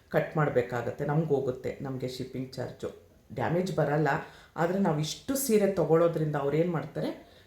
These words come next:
ನಮಗೆ ಚೆಕ್ ಮಾಡ್ಕೊಡಲ್ಲ. "ಇಲ್ಲಮ್ಮ, ಎಲ್ಲ ಚೆಕ್ ಮಾಡಿದ್ದೀವಿ, ತೊಗೊಂಡೋಗಿ" ಅಂತಾರೆ. ಆದರೂ ಮೊನ್ನೆ ಒಂದು ಡ್ಯಾಮೇಜ್ ಬಂತು ನಮಗೆ. ನಾವು ರಿಟರ್ನ್ ಅಲ್ಲಿಂದ ತರ್ಸೋಕ್ಕೂ ನಮ್ಗೆ ಕೊರಿಯರ್ ಚಾರ್ಜ್ ಆಗುತ್ತೆ, ಮತ್ತು ನಾವು ಇಲ್ಲಿಂದ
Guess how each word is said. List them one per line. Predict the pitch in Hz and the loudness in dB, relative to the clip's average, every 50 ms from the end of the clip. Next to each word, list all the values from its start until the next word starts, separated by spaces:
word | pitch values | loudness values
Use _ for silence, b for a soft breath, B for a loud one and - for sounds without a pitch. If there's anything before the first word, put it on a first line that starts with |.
| B B | B B
ನಮಗೆ | 151 147 147 147 143 - 147 143 139 135 131 123 - - - - - - | -2 0 0 0 2 2 2 4 4 4 2 -2 -6 -10 -14 -14 -10 0
ಚೆಕ್ | - 214 - - - 220 | 2 2 2 2 0 0
ಮಾಡ್ಕೊಡಲ್ಲ. | 214 196 185 - - 165 156 147 - - - | 0 0 0 0 0 0 0 0 -2 -2 -2
"ಇಲ್ಲಮ್ಮ, | - 160 185 190 196 196 | 0 2 2 4 4 4
ಎಲ್ಲ | 190 175 165 170 | 2 2 2 2
ಚೆಕ್ | 185 180 - 175 180 - - | 0 0 0 -2 -2 -2 -4
ಮಾಡಿದ್ದೀವಿ, | 180 175 170 165 160 170 190 226 | -2 0 0 0 0 0 -2 -2
ತೊಗೊಂಡೋಗಿ" | 233 - 175 147 139 143 147 147 151 135 135 - 131 127 | -2 0 0 0 0 0 0 0 0 -2 -2 -4 -4 -4
ಅಂತಾರೆ. | 123 127 - - - 120 | -4 -4 -6 -6 -6 -2
ಆದರೂ | 147 170 165 160 196 214 | -2 -2 0 2 2 2
ಮೊನ್ನೆ | 196 170 156 160 | 4 4 4 4
ಒಂದು | 165 156 147 156 | 2 2 2 0
ಡ್ಯಾಮೇಜ್ | 156 151 139 127 127 135 135 131 - - - | 0 2 2 0 0 0 -4 -6 -6 -8 -8
ಬಂತು | 117 117 - - - 120 | -8 -8 -8 -8 -8 -6
ನಮಗೆ. | 120 113 - - - - 104 101 - B B B B B B B | -6 -6 -8 -8 -8 -8 -8 -8 -8 B B B B B B B
ನಾವು | 151 160 160 | 2 4 4
ರಿಟರ್ನ್ | 156 151 147 - 196 196 196 185 | 6 4 2 0 2 2 4 4
ಅಲ್ಲಿಂದ | 147 139 147 170 208 208 208 | 2 2 2 2 2 4 4
ತರ್ಸೋಕ್ಕೂ | 226 220 - 185 156 - - 202 190 190 - 214 | 2 2 2 0 0 0 0 -2 -4 -2 0 0
ನಮ್ಗೆ | 202 170 151 147 - - | 0 0 0 -2 -2 -4
ಕೊರಿಯರ್ | 147 139 135 139 139 - | -4 -2 0 0 -2 -2
ಚಾರ್ಜ್ | - 151 135 - - 135 | -2 -4 -4 -2 -2 -4
ಆಗುತ್ತೆ, | 127 - 127 - - 202 | -4 -4 -4 -4 -4 -2
ಮತ್ತು | 208 180 151 - 175 | -2 -2 -2 -2 -2
ನಾವು | 170 165 147 139 | -2 -2 -2 -2
ಇಲ್ಲಿಂದ | 139 143 151 175 196 202 202 | -4 -4 -2 2 2 4 4